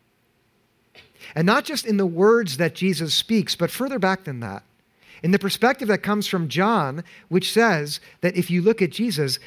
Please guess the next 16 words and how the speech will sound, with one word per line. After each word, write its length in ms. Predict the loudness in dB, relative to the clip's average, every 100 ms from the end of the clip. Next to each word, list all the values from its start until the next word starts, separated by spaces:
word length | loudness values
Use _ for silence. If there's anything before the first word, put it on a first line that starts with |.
| -12
you 160 | -2 0
are 120 | 0
looking 280 | -2 -4 -6
at 120 | -2
the 80 | -2
one 300 | -2 -2 -4
through 240 | -2 -2
whom 300 | -2 -4 -6 -4
all 240 | -2 -2
things 340 | -2 -4 -6 -6
were 180 | -8
created. 600 | -8 -6 -2 -2 -2 -4
Whether 220 | 2 2 4
you 180 | 2
believe 540 | 4 2 4 2 2 2
that 320 | 2 2 -4